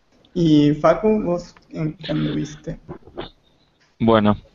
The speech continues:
Speaker 2: eh, yo esta semana estuve trabajando un poco en, en def-, eh, hacer una definición de cómo va a ser el,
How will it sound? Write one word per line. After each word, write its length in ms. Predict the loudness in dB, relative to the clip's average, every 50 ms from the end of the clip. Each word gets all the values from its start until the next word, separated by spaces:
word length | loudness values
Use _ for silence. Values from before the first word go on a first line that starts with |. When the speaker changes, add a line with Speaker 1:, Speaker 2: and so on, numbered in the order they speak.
| -14 -6 -2
Speaker 2:
eh, 500 | 0 2 4 4 4 4 2 2 2 2 2
yo 120 | 4 2
esta 200 | 2 2 2 0
semana 340 | 2 2 2 4 4 4 2
estuve 280 | 0 2 2 2 2
trabajando 580 | 2 2 2 2 2 2 0 -2 -2 0 0 0
un 100 | -2 -2
poco 420 | -2 -4 -2 0 0 0 0 0
en, 320 | -2 -6 -8 -10 -12 -12 -16 _ -20 -20 _ -16
en 640 | -14 -12 -12 -12 -14 -14 -12 -12 -12 -12 -12 -14 -18 _ _ _ _ _
def-, 340 | -18 -10 -2 -2 -2 -2 -2 -4 -4 -2
eh, 120 | -2 -2
hacer 280 | -2 -2 0 0 2 2
una 160 | 2 4 4
definición 800 | 4 2 2 0 0 0 0 0 0 2 2 2 2 0 -2 -8 _ -6
de 160 | -6 -4 -4
cómo 300 | -4 -4 -4 -2 0 0
va 80 | 0 0
a 40 |
ser 220 | 0 0 -2 0 0
el, 500 | 0 -2 -4 -6 -8 -8 -10 -10 -12